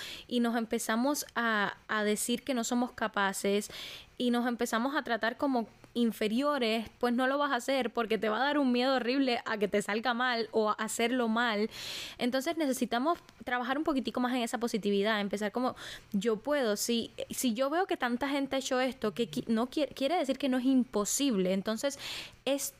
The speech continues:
totalmente posible que yo lo haga. Yo lo que voy es aprender, la práctica es el maestro y yo voy a empezar a practicar y la práctica me va a ayudar a ser mejor en esto que yo quiero lograr.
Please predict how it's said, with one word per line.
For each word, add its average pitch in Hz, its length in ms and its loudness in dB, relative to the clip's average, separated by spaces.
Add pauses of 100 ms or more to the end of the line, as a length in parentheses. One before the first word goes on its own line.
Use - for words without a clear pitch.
totalmente 294 920 0
posible 226 560 0
que 208 160 0
yo 196 180 2
lo 247 200 2
haga. 233 240 0
Yo 196 180 0
lo 214 140 0
que 208 80 -4
voy 220 300 0
es 302 80 -2
aprender, 214 580 0 (300)
la 208 180 -2
práctica 285 460 -2
es 277 100 -2
el 269 80 0
maestro 226 400 2
y 214 40 -2
yo 208 120 2
voy 240 120 2
a - 20 0
empezar 285 260 -2
a 269 60 0
practicar 254 480 -2
y 311 40 2
la 233 200 0
práctica 294 500 0
me 285 140 0
va 220 80 2
a - 20 2
ayudar 240 380 2
a 269 80 -8
ser 226 160 -2
mejor 240 380 0
en 240 120 -2
esto 277 300 -4
que 202 100 0
yo 196 140 0
quiero 202 220 0
lograr. 185 360 2